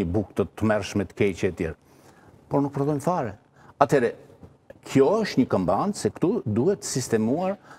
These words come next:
do me thënë, duhet sistemuar, si, si thua, përqindjet e, e, e produkteve bujqësore. Janë, janë teknika të tjera, pastaj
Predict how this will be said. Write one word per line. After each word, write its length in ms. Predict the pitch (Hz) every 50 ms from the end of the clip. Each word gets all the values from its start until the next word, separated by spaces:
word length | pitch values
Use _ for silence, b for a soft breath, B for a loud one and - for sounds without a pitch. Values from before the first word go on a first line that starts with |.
| B B B
do 80 | 107 117
me 80 | 123
thënë, 220 | 117 127 123 107 101
duhet 240 | 101 131 165 180 151
sistemuar, 680 | - - - 110 - - 113 113 135 165 170 160 - 123
si, 160 | 123 - 113 110 110
si 160 | - - 110
thua, 140 | - 139 135 127 - - -
përqindjet 640 | 113 107 - - 156 156 175 165 175 175 170 - - _ - -
e, 60 | 123 127 131 123 - B B B B B B B B B _ - -
e, 140 | - - 117 117 110 104 -
e 140 | - 117 107
produkteve 560 | - 127 135 101 131 175 - - 170 143 147
bujqësore. 480 | 127 123 120 - - 104 78 67 - - _ _ _ _ _ _ _ _ _ _ _ _ - - - _ _ _ _ _ -
Janë, 280 | 156 165 196 214 208 -
janë 220 | 139 165 196 202
teknika 360 | - 156 - 185 185 185 196 170
të 80 | 156 135
tjera, 320 | - - 156 185 226 240 226 208
pastaj 320 | - 127 - - - 185